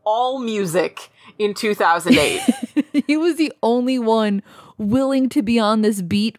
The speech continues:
Speaker 2: full time when no one else wanted it. <laughs>
Speaker 1: Yeah, I, like,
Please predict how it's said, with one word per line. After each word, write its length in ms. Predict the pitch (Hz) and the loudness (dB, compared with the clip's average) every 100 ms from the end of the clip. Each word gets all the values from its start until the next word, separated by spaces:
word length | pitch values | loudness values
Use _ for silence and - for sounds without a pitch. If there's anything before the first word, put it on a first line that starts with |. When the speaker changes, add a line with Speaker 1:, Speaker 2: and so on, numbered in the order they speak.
| - | -16
Speaker 2:
full 440 | - - 220 208 | -20 -2 0 0
time 580 | 208 202 175 180 202 220 - _ _ _ _ _ _ | -2 -6 -4 -4 -4 -6 -10 _ _ _ _ _ _
when 260 | 226 226 214 | -2 0 2
no 140 | 214 | 2
one 180 | 226 214 | 2 2
else 220 | 202 - | 0 0
wanted 340 | 180 175 160 | 0 0 -4
it. 200 | - 160 - | -6 -4 -2
<laughs> 20 | |
Speaker 1:
Yeah, 380 | 180 175 160 - | 2 4 4 4
I, 320 | 196 202 214 - | 2 0 -4 -6
like, 400 | 202 214 190 | 0 0 0